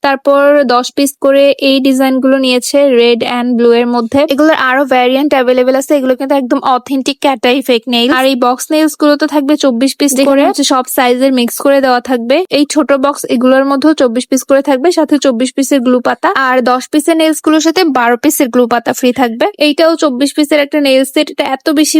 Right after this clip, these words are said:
Speaker 1: প্রিটি, সামনাসামনি আর নখে পরলে আর ড্রেসের সাথে মিলায় যদি পরতে পারো, তাহলে আরো বেশি প্রিটি লাগে। Then আপু এক্সট্রা কিছু গ্লু নিয়েছিল, গ্লুর পাতা। এগুলো তোমরা এক্সট্রাও পারচেজ করতে পারবে।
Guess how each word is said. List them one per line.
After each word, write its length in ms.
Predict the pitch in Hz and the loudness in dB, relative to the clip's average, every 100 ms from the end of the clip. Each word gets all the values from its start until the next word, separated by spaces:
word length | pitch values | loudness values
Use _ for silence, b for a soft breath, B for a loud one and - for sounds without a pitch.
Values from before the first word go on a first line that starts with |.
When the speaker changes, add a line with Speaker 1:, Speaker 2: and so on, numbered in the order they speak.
| 294 | 0
Speaker 1:
প্রিটি, 360 | 285 285 285 254 208 233 | -2 0 0 2 0 -2
সামনাসামনি 640 | 254 240 262 294 262 262 220 - 240 | -4 -4 -4 -2 -2 -2 -4 -4 -2
আর 100 | 240 240 | -2 0
নখে 280 | 240 240 311 294 | -2 -2 -4 0
পরলে 300 | 294 294 285 269 - - 233 | 2 2 2 0 -6 -6 -4
আর 60 | 226 | 0
ড্রেসের 300 | 233 247 294 | -2 0 -2
সাথে 160 | 311 320 302 | 0 0 0
মিলায় 240 | 294 294 294 | 2 0 0
যদি 120 | 294 285 | -2 0
পরতে 220 | 294 311 294 | -2 0 0
পারো, 140 | 294 285 | 0 0
তাহলে 220 | 285 269 - - | -2 -2 -2 -2
আরো 120 | 240 247 | -2 0
বেশি 160 | 277 294 269 | -2 -2 -2
প্রিটি 220 | 247 233 226 | 0 2 0
লাগে। 160 | 233 320 262 | 0 -2 -2
Then 140 | 302 - | -2 -2
আপু 140 | 247 - 233 | -4 -2 -2
এক্সট্রা 260 | 233 - 285 | -4 -4 -2
কিছু 160 | 294 311 240 | 0 0 2
গ্লু 120 | 226 226 | 2 2
নিয়েছিল, 340 | 226 240 - 269 269 | 0 0 0 0 0
গ্লুর 200 | 233 233 240 | 2 2 2
পাতা। 240 | 247 226 262 262 | -2 -2 -2 0
এগুলো 160 | 262 262 | -2 -2
তোমরা 160 | 285 269 | 0 0
এক্সট্রাও 300 | 254 - 294 285 | -2 -2 0 0
পারচেজ 260 | 269 285 - | -2 -2 -2
করতে 220 | - 285 294 | -4 -2 0
পারবে। 280 | 285 277 302 | 0 0 0